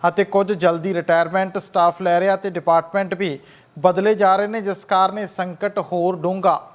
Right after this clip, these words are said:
ਹੋ ਰਿਹਾ ਹੈ। ਸਕੂਲ ਡਿਸਟ੍ਰਿਕਟ ਵੱਲੋਂ ਬੇਸ਼ੱਕ ਦੋ ਹਜ਼ਾਰ ਪੱਚੀ ਛੱਬੀ ਦੇ ਲਈ ਤੇਤੀ ਮਿਲੀਅਨ ਡਾਲਰ ਸਰਪਲਸ ਹੋਣ ਦੀ ਗੱਲ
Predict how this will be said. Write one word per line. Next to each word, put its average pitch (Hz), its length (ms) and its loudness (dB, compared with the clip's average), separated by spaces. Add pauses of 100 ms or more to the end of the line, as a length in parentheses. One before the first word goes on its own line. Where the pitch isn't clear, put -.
(180)
ਹੋ 180 160 4
ਰਿਹਾ 165 160 2
ਹੈ। 143 80 -6
ਸਕੂਲ 180 300 -6
ਡਿਸਟ੍ਰਿਕਟ 180 360 -6
ਵੱਲੋਂ 185 220 -2
ਬੇਸ਼ੱਕ 170 440 -2
ਦੋ 160 260 0
ਹਜ਼ਾਰ 160 300 2
ਪੱਚੀ 202 540 -4 (480)
ਛੱਬੀ 202 420 0
ਦੇ 226 140 2
ਲਈ 220 220 0
ਤੇਤੀ 214 520 -4
ਮਿਲੀਅਨ 220 340 -4
ਡਾਲਰ 196 300 2
ਸਰਪਲਸ 190 600 -2
ਹੋਣ 180 240 -4
ਦੀ 185 120 -6
ਗੱਲ 175 300 2